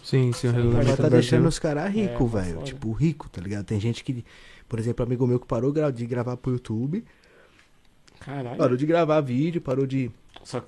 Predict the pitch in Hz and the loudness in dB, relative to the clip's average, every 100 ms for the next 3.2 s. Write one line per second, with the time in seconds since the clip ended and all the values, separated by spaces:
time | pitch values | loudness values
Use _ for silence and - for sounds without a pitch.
0 | - 151 151 143 180 202 156 - - 165 | -10 -10 -10 -8 -8 -6 -6 -6 2 2
1 | 175 160 180 117 104 92 - - 135 127 | 4 0 -2 -4 -12 -16 -20 -18 -14 -12
2 | 143 147 165 160 165 _ _ 156 160 180 | -12 -12 -14 -18 -20 _ _ -4 -4 -4
3 | 170 | -6